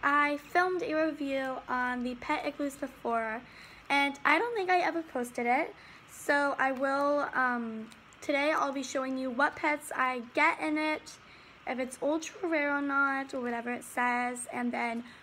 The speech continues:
what I get on Animal Jam, and if I do get anything on Play Wild. And I will be opening this up, showing you the code, and showing you exactly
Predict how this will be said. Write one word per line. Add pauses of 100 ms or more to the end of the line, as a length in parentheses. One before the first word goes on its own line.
(140)
what
I
get (200)
on (280)
Animal
Jam,
and
if
I
do
get
anything
on
Play
Wild. (800)
And (100)
I
will
be
opening
this
up, (140)
showing
you
the
code,
and
showing
you
exactly